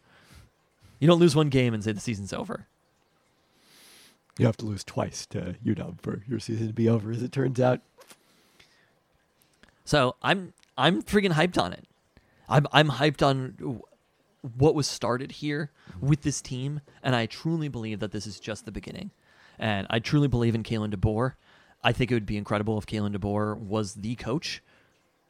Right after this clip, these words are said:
Speaker 1: for a long period of time, that this wasn't just a, a path along his way, you know, a stepping stone for him. I think it would be incredible if Kalen DeBoer, and I see him as the type of person, personality-wise,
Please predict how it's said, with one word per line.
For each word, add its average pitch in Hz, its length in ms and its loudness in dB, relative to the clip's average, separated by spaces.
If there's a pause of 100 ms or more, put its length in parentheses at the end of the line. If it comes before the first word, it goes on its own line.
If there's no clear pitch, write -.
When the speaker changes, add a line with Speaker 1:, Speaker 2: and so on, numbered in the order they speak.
(140)
Speaker 1:
for 127 140 2
a 120 80 6
long 117 220 0
period 120 180 0
of 101 60 -6
time, 110 220 0
that 117 120 -6
this 123 140 2
wasn't 113 420 -2
just - 360 -6
a, 104 160 -6 (220)
a 101 180 -6 (760)
path 117 320 -4
along 113 400 -4
his 110 180 -6
way, 110 340 -2 (140)
you 139 140 2
know, 147 240 4
a 117 100 -2
stepping 127 340 -6
stone 139 300 -6
for 147 220 -2
him. 147 180 -4 (400)
I - 40 -6
think 127 120 2
it - 20 6
would 135 80 4
be 127 80 0
incredible 117 380 0
if 101 80 -4
Kalen 104 260 -4
DeBoer, 104 440 -2 (160)
and 131 120 2
I 127 100 4
see 165 340 -6
him 139 160 -4
as 113 100 -8
the 120 80 0
type 110 220 -4
of 104 160 -8
person, 107 360 -6
personality-wise, 113 840 -6